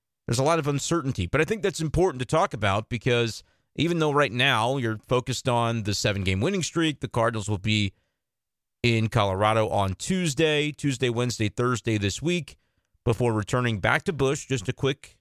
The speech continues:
three-game road trip, come back home, face the Brewers. It's gonna be a fun series next weekend down at Busch Stadium. But I thought, let's do twenty twenty-three because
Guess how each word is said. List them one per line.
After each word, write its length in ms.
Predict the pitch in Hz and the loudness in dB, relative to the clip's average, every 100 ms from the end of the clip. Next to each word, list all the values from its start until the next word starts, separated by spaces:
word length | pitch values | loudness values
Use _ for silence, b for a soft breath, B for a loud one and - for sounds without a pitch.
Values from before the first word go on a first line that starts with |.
| _ | _
three-game 460 | - 139 127 131 120 | -2 0 2 0 2
road 200 | 117 113 | 0 0
trip, 280 | - 104 - _ _ _ _ _ _ - | 0 0 -2 _ _ _ _ _ _ 0
come 200 | 131 123 | 2 4
back 240 | 120 - | 2 2
home, 420 | 123 117 117 117 - _ - | 0 0 0 -4 -10 _ 0
face 240 | 120 - | 0 0
the 140 | 123 | -2
Brewers. 480 | 98 120 113 110 104 | 0 2 2 0 -2
It's 140 | 110 - | -6 -4
gonna 120 | 117 | 0
be 120 | 107 | 0
a 20 | |
fun 260 | - 127 123 | 0 -2 -2
series 380 | - 117 104 110 | -2 0 0 0
next 240 | 107 - | -2 -2
weekend 460 | 117 104 107 95 - _ _ _ _ | -2 0 0 0 -4 _ _ _ _
down 220 | 113 113 | 2 2
at 120 | 104 - | 2 0
Busch 180 | 101 | -2
Stadium. 400 | - 101 92 95 - b b b _ _ _ _ _ - | 0 0 2 0 -4 b b b _ _ _ _ _ 2
But 100 | 131 | 4
I 80 | 131 | 4
thought, 260 | 196 190 | 2 0
let's 220 | 196 208 | 0 -4
do 160 | - 262 | -2 -4
twenty 300 | - 220 202 | 0 -2 -2
twenty-three 580 | 180 180 156 127 123 117 | -2 -4 -4 0 0 0
because 540 | 110 - 123 117 101 | -2 0 2 2 -2